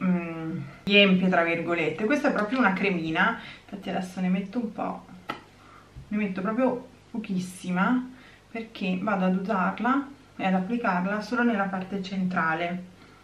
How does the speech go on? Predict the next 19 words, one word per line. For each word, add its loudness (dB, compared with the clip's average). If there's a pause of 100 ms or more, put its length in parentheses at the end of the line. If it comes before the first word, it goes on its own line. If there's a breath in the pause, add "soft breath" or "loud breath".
(300 loud breath)
quindi -2
solo -2
dove 2
ho 0
ovviamente -6
i -10
pori -6
più, -14 (280)
più -8
aperti. -4 (760 loud breath)
Non 12
la 8
uso 4
tutti -2
i 2
giorni, 4
nel 0
senso 0
che, -2